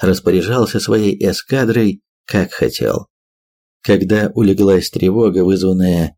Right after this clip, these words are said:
неожиданным появлением Цезаря, Вибулий решил при первом же подходящем случае в присутствии Либона, Эл,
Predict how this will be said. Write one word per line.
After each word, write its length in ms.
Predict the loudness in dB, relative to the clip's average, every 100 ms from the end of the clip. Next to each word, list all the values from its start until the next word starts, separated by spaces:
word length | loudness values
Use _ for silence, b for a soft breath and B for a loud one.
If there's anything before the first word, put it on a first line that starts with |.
| _
неожиданным 840 | 0 4 4 2 0 0 0 -2 0
появлением 600 | 0 2 2 0 -2 -2
Цезаря, 580 | -2 -2 0 -2 -4 -8 _ -2
Вибулий 680 | 2 2 2 2 2 -2 -6 -6
решил 400 | -2 0 0 0
при 160 | 0 0
первом 360 | 0 0 0
же 280 | -2 -4 -4 _
подходящем 600 | -6 -2 0 0 -2 -6
случае 600 | -4 -2 0 0 -2 -2 -10
в 100 | _
присутствии 540 | -4 -2 0 -2 0 0
Либона, 720 | 2 0 0 0 2 0 -2 -2
Эл, 380 | -2 -2 -6